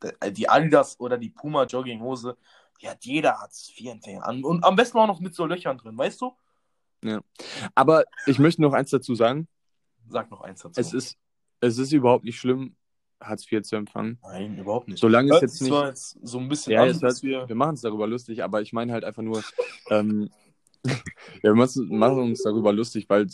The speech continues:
Speaker 2: weil's halt einfach lustig ist. Ähm, <laughs> aber, äh, ich, es ist gar nicht schlimm oder so, solange es jetzt nicht über Jahre geht oder so,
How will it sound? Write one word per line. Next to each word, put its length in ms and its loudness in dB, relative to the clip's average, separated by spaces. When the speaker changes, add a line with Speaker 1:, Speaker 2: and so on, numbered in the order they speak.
Speaker 2:
weil's 340 -2
halt 140 -2
einfach 180 -4
lustig 320 -6
ist. 200 -2
Ähm, 420 4
<laughs> 480 4
aber, 420 4
äh, 180 -2
ich, 260 -10
es 160 -8
ist 200 -14
gar 200 2
nicht 140 -2
schlimm 260 -4
oder 160 -2
so, 160 -6
solange 320 0
es 80 -6
jetzt 220 -4
nicht 140 -6
über 160 4
Jahre 380 4
geht 260 -10
oder 160 -6
so, 240 -4